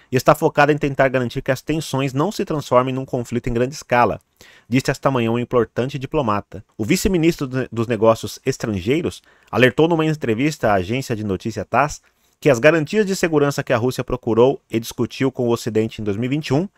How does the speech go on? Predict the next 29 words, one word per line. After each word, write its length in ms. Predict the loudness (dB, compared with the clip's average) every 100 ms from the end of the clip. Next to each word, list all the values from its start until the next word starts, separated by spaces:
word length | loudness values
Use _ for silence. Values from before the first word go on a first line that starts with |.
| _ _ _ -6
já 220 | 4 4
não 240 | 6 6
eram 160 | 4 4
relevantes 540 | 4 4 4 2 0
e 60 | -8
que 120 | -2
Moscou 360 | -2 0 0 0
não 180 | 0 -2
confiava 640 | -6 -2 4 4 4 0 _ _ _ -6
na 400 | 0 2 2 2
aliança 480 | 2 4 2 2 -4
militar 420 | -4 -2 0 0 _
otan. 500 | -2 -2 _ 2 2 -2 2
A 80 | 6
otan 280 | 8 8 6
continua 360 | 4 4 6
o 60 | 8
avanço 560 | 8 6 4 2 0
maníaco 640 | 2 2 6 6 6 0 2
da 100 | 4
aliança 460 | 6 4 2 0
em 40 | 2
direção 360 | 2 4 2
a 40 | 4
novas 300 | 4 2 -2
fronteiras. 640 | -4 4 6 6 2 -6 _ _ _ -2
Eles 220 | 6 6
estão 260 | 6 6 4
literalmente 720 | 4 4 4 6 2 0 -6